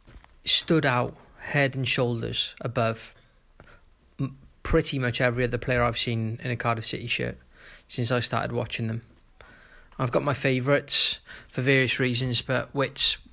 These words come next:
was the most graceful of footballers. Secondly, and perhaps at the other end of the scale,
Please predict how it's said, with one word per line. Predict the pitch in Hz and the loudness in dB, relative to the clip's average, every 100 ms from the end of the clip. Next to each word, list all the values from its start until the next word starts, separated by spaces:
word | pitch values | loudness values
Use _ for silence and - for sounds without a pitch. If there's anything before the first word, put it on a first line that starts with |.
| - - | -16 -10
was | 127 131 120 | -4 -2 -2
the | - 135 127 | -2 -2 -2
most | 123 - | -2 -4
graceful | - 123 117 - 120 | 0 0 0 -2 -2
of | 110 | -4
footballers. | 123 - 117 113 117 - - - - - - - - _ _ - - - - - - _ _ - | -6 -4 -4 -4 -4 -6 -8 -12 -14 -18 -20 -20 -20 _ _ -20 -20 -20 -20 -20 -20 _ _ -2
Secondly, | - 196 190 131 110 113 160 - _ - - - - - - - - - - | 2 2 2 0 0 -4 -6 -12 _ -20 -20 -20 -18 -16 -18 -20 -20 -16 -4
and | 135 127 | -2 2
perhaps | 127 127 - - - - | 2 2 2 2 2 -2
at | 120 | -2
the | 135 | 0
other | 135 | 0
end | 113 110 | -2 -4
of | |
the | 113 | -2
scale, | - 123 110 127 | -2 0 -2 -4